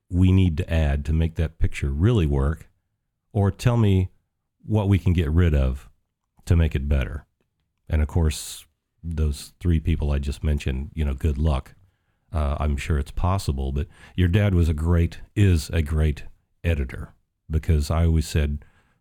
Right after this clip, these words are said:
"Mark, you're the laziest illustrator I know, because you never put anything in a picture you don't absolutely need."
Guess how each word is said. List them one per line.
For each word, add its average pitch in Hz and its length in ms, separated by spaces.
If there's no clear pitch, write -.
"Mark, 110 260
you're 123 120
the 90 120
laziest 117 580
illustrator 107 540
I 101 80
know, 73 380
because 85 260
you 78 100
never 127 600
put - 320
anything 107 380
in 90 100
a 78 40
picture - 320
you 80 140
don't 78 320
absolutely 80 720
need." 76 480